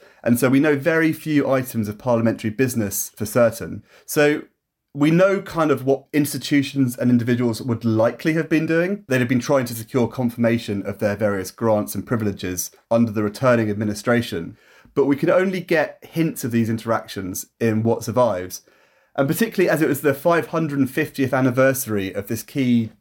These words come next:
date in twenty twenty, we decided to try and take a really deep dive into what does survive to see if we could find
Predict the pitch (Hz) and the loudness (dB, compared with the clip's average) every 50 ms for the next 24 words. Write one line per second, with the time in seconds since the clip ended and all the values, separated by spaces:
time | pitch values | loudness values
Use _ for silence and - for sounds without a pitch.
0 | _ 117 110 - 120 110 107 - - - - _ _ - 110 113 113 - 131 120 | _ -8 -2 -2 0 0 -2 -4 -10 -14 -16 _ _ -6 -4 -4 -2 0 0 0
1 | 113 117 107 - 131 123 123 120 - 101 95 90 - - - - - 139 147 160 | 0 0 -2 0 0 2 2 0 -2 -4 -6 -8 -10 -14 -20 -6 -2 0 2 2
2 | 160 - 196 180 175 175 - - 170 170 160 147 165 156 139 143 135 139 156 151 | 2 2 2 2 2 0 -4 -4 -2 0 0 0 -2 -2 0 0 0 2 2 0
3 | 147 135 117 - 147 147 120 120 139 123 117 113 107 104 - - 127 120 120 123 | 0 0 0 0 -2 -2 0 0 2 4 4 4 2 -2 -2 -2 -2 -2 0 -2
4 | 113 113 135 135 131 - - - 139 131 123 123 - - 113 104 101 95 90 87 | -2 0 0 0 0 -2 -4 -2 0 0 0 -2 -4 -4 -2 0 2 2 2 2
5 | 90 - - - 120 - 156 143 135 127 139 127 - 120 - - 143 127 120 117 | 0 -4 -6 -8 -4 0 2 2 2 2 0 -2 -4 -4 -4 0 2 2 2 2
6 | 117 117 113 - | 2 0 -2 -4